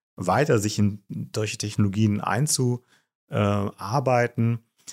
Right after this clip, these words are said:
Einige Mitarbeiterinnen wollen jetzt ein eigenes Unternehmen gründen, um diese Expertise im Bereich virtuelles Training auch, äh, auszubauen und auch i-, im Markt verstetigen zu können. Also das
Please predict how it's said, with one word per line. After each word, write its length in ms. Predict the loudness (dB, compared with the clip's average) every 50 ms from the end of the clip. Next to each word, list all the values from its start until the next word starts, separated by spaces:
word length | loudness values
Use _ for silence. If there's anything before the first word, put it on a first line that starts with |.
| -20 _ _
Einige 480 | -4 0 2 4 4 4 4 4 2 2
Mitarbeiterinnen 720 | 2 2 2 2 2 2 0 -2 -2 -4 -4 -4 -4 -4
wollen 220 | -4 -4 -2 -2
jetzt 180 | -2 -2 -2 -4
ein 120 | -2 -2
eigenes 240 | 0 0 0 0 0
Unternehmen 440 | -2 -2 2 2 4 4 4 4 2
gründen, 460 | 2 2 0 0 0 0 -4 -4 -4
um 140 | -4 -4 -4
diese 160 | -4 -4 -4
Expertise 640 | -6 -8 -6 -4 -4 -4 0 0 2 2 4 2 2
im 140 | 4 4 2
Bereich 360 | 2 2 0 -2 -2 -4 -6
virtuelles 380 | -8 -8 -6 -6 -6 -6 -6 -6
Training 500 | -4 -2 -2 0 0 -2 -4 -6 -8 -16 _ _ -20 -20 -20 -20 -20 _ _ _
auch, 540 | -8 -4 -2 -2 -2 -2 -4 -8 -12 -12 -10
äh, 40 | -8
auszubauen 840 | -8 -6 -4 -2 -2 -2 -2 -2 -4 -4 -4 -2 -2 -2 -4 -6
und 340 | -8 -8 -10 -12 -12 -12 -8 -6
auch 280 | -6 -6 -8 -10 -14
i-, 140 | -14 -16 -14 -10
im 140 | -6 -4 -2
Markt 460 | -2 -2 -2 -4 -4 -6 -8 -8 -8 _ _ _ _ _ _ -8
verstetigen 600 | -8 -6 -6 -6 -6 -6 -6 -8 -10 -10 -10 -12
zu 120 | -14 -14
können. 340 | -12 -10 -8 -8 -8 -10 -14 _ _ _ -20 -20 -20 -20 -20 _ _
Also 260 | -4 -2 -2 -2 -2
das 400 | -2 -2 -2 -2 -2 -6 -8 -10